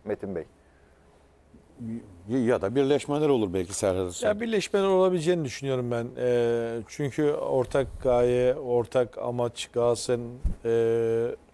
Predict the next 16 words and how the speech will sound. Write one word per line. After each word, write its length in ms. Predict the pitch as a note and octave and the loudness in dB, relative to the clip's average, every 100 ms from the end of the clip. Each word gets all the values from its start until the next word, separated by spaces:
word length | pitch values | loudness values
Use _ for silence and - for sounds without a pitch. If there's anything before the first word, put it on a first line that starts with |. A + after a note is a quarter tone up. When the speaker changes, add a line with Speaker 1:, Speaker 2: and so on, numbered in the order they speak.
| _ _ _ _ _ _ G#2+ | _ _ _ _ _ _ -2
Speaker 3:
ayağa 240 | A2+ A#2+ | 2 2
kalkması, 680 | A2+ A#2 - A2+ - C3+ C#3 | 0 -4 -2 -8 -4 -6 -2
Galatasaray 460 | A2 A2 G#2 A#2 A2+ | 0 0 0 0 0
yani 180 | A2 | 0
ayağa 280 | A#2 A2+ A#2 | 0 2 0
kalkması 400 | G#2 A#2+ A2+ - | -2 -4 -6 -4
değil 180 | A3+ G3 | -2 2
de 120 | A#2+ | 2
Galatasaray'ın 560 | G#2+ A#2+ A#2+ - B2+ A#2 | 4 4 4 2 -2 2
daha 200 | C3 C3 | 2 2
böyle 160 | B2 | 0
ferah 280 | G#2 A#2+ B2 - | -2 2 0 0
bir 60 | |
şekilde 320 | - A#2 G#2+ A2 | -6 -6 -2 -4
hareket 340 | G#2 G2+ A2+ | -2 -4 -4
etmesi. 420 | - G2 - B2+ | -4 -10 -6 -8